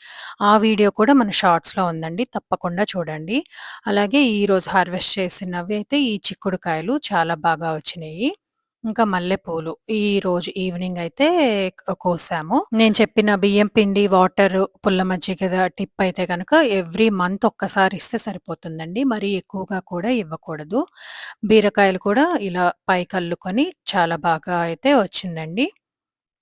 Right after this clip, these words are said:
So, ఈరోజు హార్వెస్ట్ చేసిన veggies and flowers చూడండి.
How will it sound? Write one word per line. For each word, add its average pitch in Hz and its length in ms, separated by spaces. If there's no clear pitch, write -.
So, - 220
ఈరోజు 214 460
హార్వెస్ట్ 185 460
చేసిన 185 360
veggies 175 500
and 175 140
flowers 170 440
చూడండి. 165 520